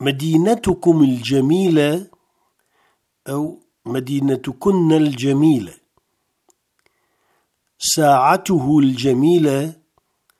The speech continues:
أو ساعتها الجميلة،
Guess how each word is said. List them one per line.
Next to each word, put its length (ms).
أو 260
ساعتها 840
الجميلة، 800